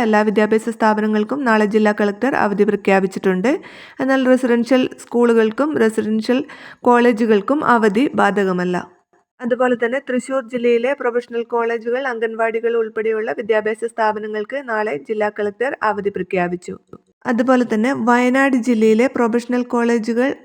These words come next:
അംഗൻവാടികൾ ഉൾപ്പെടെയുള്ള എല്ലാ വിദ്യാഭ്യാസ സ്ഥാപനങ്ങൾക്കും നാളെ ജില്ലാ കളക്ടർ അവധി പ്രഖ്യാപിച്ചിട്ടുണ്ട്.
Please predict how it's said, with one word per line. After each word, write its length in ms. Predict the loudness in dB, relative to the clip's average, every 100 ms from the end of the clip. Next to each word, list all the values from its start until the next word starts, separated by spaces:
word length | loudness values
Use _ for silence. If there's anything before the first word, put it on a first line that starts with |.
| -4
അംഗൻവാടികൾ 720 | 0 0 2 2 2 2 0
ഉൾപ്പെടെയുള്ള 640 | 0 0 2 2 2 2 0 0
എല്ലാ 240 | 0 2
വിദ്യാഭ്യാസ 560 | 2 0 0 2 0 0
സ്ഥാപനങ്ങൾക്കും 800 | -2 0 0 -2 -2 -4 -4 -4
നാളെ 320 | -2 0 0 -2
ജില്ലാ 260 | -2 0 0
കളക്ടർ 460 | 0 -2 0 -2 0
അവധി 280 | -2 0 -2
പ്രഖ്യാപിച്ചിട്ടുണ്ട്. 840 | -2 0 0 2 0 -2 -4 -4